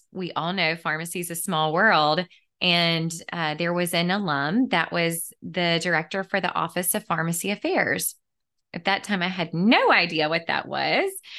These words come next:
And, uh, I said, "Great, I'll do it." And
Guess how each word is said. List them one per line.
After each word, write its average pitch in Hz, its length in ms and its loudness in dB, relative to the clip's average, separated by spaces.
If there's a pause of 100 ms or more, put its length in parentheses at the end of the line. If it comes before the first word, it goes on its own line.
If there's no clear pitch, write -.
(360)
And, 190 600 4
uh, 214 60 4
I 175 800 4 (100)
said, 185 220 2
"Great, 294 360 4
I'll - 220 2
do 240 260 -4
it." 180 320 0
And 180 540 -4